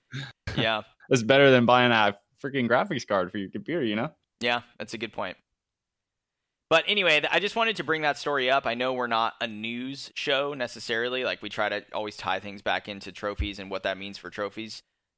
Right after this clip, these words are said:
Speaker 1: Um, but I, I
Speaker 2: Which is
Speaker 1: felt
Speaker 2: what
Speaker 1: like
Speaker 2: we're gonna do now.
Speaker 1: Which is what we're gonna do now, but I just felt like it was an important thing to discuss because it is such a big story. So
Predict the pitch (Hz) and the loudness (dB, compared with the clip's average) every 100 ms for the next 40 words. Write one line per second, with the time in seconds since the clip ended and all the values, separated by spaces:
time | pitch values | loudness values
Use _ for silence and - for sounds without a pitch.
0 | - 101 95 95 - - 120 113 _ _ | -6 -4 -4 -6 -6 2 2 2 _ _
1 | _ _ - 117 - 143 104 170 - 92 | _ _ -6 -4 0 0 2 4 2 2
2 | 95 90 92 95 127 143 156 165 180 180 | 2 2 2 4 2 0 -2 0 2 2
3 | 175 165 160 156 151 151 160 190 156 151 | 0 2 4 4 4 2 0 2 2 2
4 | 156 131 131 117 131 120 113 117 113 110 | 0 -2 -4 -4 -6 -6 -6 -6 -6 -12
5 | - _ - 113 101 - 98 - 101 101 | -16 _ -10 -10 -8 -4 -4 -4 -10 -10
6 | 101 - 87 90 82 80 - 69 67 - | -10 -10 -10 -10 -10 -12 -10 -8 -8 -6
7 | 117 104 | -4 -4